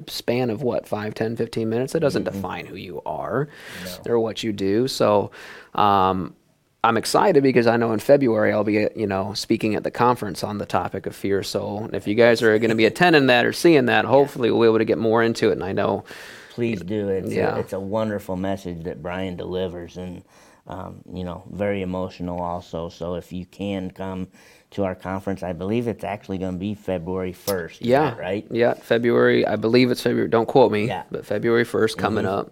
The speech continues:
Speaker 1: you
Speaker 2: Yep.
Speaker 1: know, definitely. Um, but yeah, so there will be a lot more on that, but
Speaker 2: Sure.
Speaker 1: really ask yourselves, like, what do you, what do you fear? And, uh,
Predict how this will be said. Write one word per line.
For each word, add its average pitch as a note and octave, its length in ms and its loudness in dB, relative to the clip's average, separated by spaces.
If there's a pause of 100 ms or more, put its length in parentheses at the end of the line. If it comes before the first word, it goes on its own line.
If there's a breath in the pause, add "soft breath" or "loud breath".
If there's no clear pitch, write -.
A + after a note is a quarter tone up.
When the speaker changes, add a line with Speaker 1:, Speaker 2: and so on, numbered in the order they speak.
Speaker 1:
you G#2 80 -6
Speaker 2:
Yep. G2+ 120 -2
Speaker 1:
know, G2 240 -8
definitely. G#2 560 -4 (680 loud breath)
Um, G2 640 -2
but G2 200 2
yeah, G#2+ 180 6
so A2+ 200 2
there B2+ 120 6
will B2+ 60 6
be B2 240 6
a - 120 4
lot G#2+ 260 6
more G2 260 0
on F#2 180 -4
that, E2+ 260 -2
but F#2+ 240 -2
Speaker 2:
Sure. - 140 0
Speaker 1:
really C3+ 240 6
ask A2+ 260 2
yourselves, G2+ 400 0
like, F#2 140 0
what A2+ 140 4
do A#2 60 0
you, G2+ 280 0
what G#2+ 120 -2
do G#2+ 60 0
you F#2+ 120 -2
fear? E2 420 -6
And, G2 500 -6
uh, - 60 -12